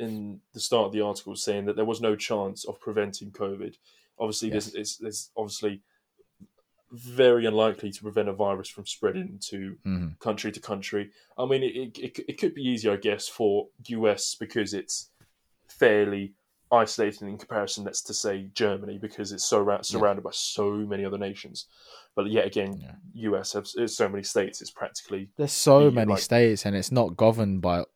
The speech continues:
Speaker 2: like, the same party, and it's so
Speaker 1: It's practically
Speaker 2: big.
Speaker 1: fifty, it's practically fifty-one different countries, in a sense.
Speaker 2: Countries, yeah,
Speaker 1: Yeah.
Speaker 2: basically.
Speaker 1: So,
Speaker 2: And it
Speaker 1: like,
Speaker 2: just
Speaker 1: he gives them
Speaker 2: depends on, like,
Speaker 1: benefit down.
Speaker 2: legislation and stuff.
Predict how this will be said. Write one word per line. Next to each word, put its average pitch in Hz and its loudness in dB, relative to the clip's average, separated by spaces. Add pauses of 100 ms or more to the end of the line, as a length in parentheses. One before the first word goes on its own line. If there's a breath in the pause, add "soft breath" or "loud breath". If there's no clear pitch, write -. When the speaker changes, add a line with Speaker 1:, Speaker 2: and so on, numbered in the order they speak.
Speaker 2:
like, 87 -4 (120)
the 90 -2
same 95 0
party, 92 2
and 85 -4
it's - -6
so - 0
Speaker 1:
It's - 2
practically 98 2
Speaker 2:
big. 104 -6
Speaker 1:
fifty, - 0
it's 113 -6
practically - -2
fifty-one 104 -2
different 98 -8 (480)
countries, 104 -6
in - 0
a 110 2
sense. 95 -4
Speaker 2:
Countries, 87 -4
yeah, 95 0 (240)
Speaker 1:
Yeah. 113 4
Speaker 2:
basically. 98 0
Speaker 1:
So, 113 6
Speaker 2:
And 113 6
it 104 0
Speaker 1:
like, 113 6
Speaker 2:
just - -8
Speaker 1:
he 107 2
gives 110 6
them 107 0
Speaker 2:
depends 101 2
on, 98 6
like, - 0
Speaker 1:
benefit 101 2
down. 107 4
Speaker 2:
legislation 98 0
and 85 -8
stuff. - -14